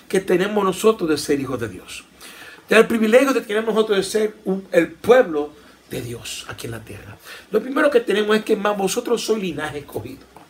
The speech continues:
Oigan esto. E-, esto es tremendo porque las cosas que antes exclusivamente le pertenecían a Israel,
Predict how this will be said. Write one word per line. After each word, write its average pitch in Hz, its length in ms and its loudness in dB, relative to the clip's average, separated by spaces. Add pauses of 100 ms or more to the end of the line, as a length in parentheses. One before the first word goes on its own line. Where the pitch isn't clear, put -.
(240)
Oigan 160 240 0
esto. 110 220 -14 (920)
E-, 247 140 0
esto 269 220 4
es - 40 -6
tremendo 233 400 0
porque 208 240 -2
las 196 140 2
cosas 269 400 -2
que 226 140 4
antes 254 300 2
exclusivamente 214 840 0 (220)
le 190 260 4
pertenecían 185 600 -2
a 233 40 -2
Israel, 170 440 -2